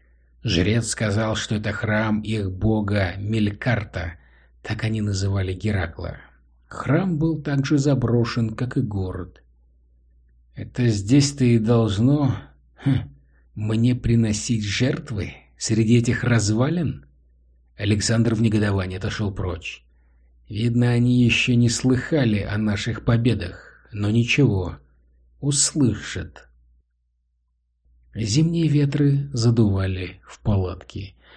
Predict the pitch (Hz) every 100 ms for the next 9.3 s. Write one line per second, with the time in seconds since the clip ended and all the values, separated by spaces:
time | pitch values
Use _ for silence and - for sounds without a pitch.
0 | - - 120 117 113 117 131 - 127 110
1 | 104 101 110 104 98 104 104 98 - 95
2 | 92 - 98 101 107 104 101 - 104 104
3 | 104 - 110 104 98 95 101 98 95 92
4 | 92 92 - - - - 90 82 - -
5 | _ _ _ _ _ _ _ 113 113 175
6 | 131 139 135 131 135 127 127 123 - 120
7 | 107 127 143 123 113 113 107 110 113 110
8 | 110 113 107 104 107 - 143 143 - 113
9 | 95 92